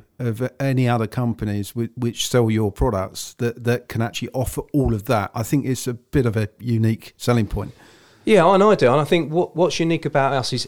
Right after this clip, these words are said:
Speaker 2: anything that we can do as a, as tech engineers for C G Tech, anyone else,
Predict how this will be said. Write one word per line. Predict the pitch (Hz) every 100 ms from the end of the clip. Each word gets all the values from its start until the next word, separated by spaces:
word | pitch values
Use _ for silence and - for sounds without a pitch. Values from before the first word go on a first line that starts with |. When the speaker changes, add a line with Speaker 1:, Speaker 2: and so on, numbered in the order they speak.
| -
Speaker 2:
anything | 160 190 190 180
that | 156
we | 131 120 127 151
can | 151 170 143
do | 131 127 147 190 185 _ -
as | 123 117
a, | 113 107 -
as | 107 -
tech | - 135 123
engineers | 127 113 117 120 165 - - -
for | - 110
C | -
G | 127 117
Tech, | - 151 160 - _ _ _ 190
anyone | 180 165 156
else, | 160 160 -